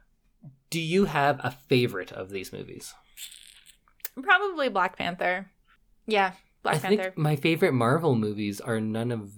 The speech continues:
Speaker 1: these. Like, I liked Spider-Man Into the Spider-Verse.
Speaker 2: Uh-huh.
Speaker 1: I liked Big Hero six.
Speaker 2: I do like Big Hero
Speaker 1: I
Speaker 2: six.
Speaker 1: liked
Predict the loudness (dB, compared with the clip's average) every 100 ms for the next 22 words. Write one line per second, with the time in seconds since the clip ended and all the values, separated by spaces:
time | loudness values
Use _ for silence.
0 | -6 -4 -4 -8 -16 -8 -4 0 2 2
1 | 2 0 -8 -14 -14 _ _ _ _ _
2 | -10 -10 -2 2 4 4 4 2 0 0
3 | -2 -2 -4 -4 0 2 4 2 0 -6
4 | -8 -6 -6 -8 -14 _ _ _ _ 0
5 | 2 2 2 2 4 4 2 -2 0 2
6 | 4 2 2 -2 -4 -4 -12 -14 -20 _
7 | _ _ 0 0 0 -2 -2 -8 -12 -8
8 | -8 -4 2 4 4 4 2 -2 -14